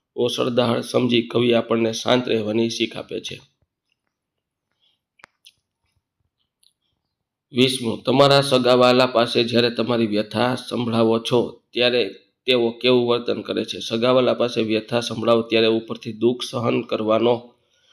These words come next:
ઢોંગ કરે છે, પણ ખરેખર તો તેઓ આપણી વ્યથાથી ખુશ થતા હોય છે. એકવીસમું,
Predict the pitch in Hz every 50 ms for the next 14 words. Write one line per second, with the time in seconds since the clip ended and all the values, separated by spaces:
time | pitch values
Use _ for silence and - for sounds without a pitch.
0 | _ _ _ _ - 117 117 123 127 135 123 - 123 113 123 120 - 113 98 -
1 | - _ _ _ _ _ _ _ _ _ - 127 120 - - 120 135 131 131 -
2 | 117 - 127 123 123 123 123 123 120 117 - 123 120 113 113 110 110 - - 120
3 | 120 117 - - 117 123 120 - - 117 127 123 - - 117 - - 117 120 117
4 | 110 104 107 113 123 139 - - _ _ _ _ - - - - - - - _
5 | _ _ _ _ _ _ _ _ _ _ _ _ _ _ _ - - 127 131 -
6 | 131 127 127 - 120 120 117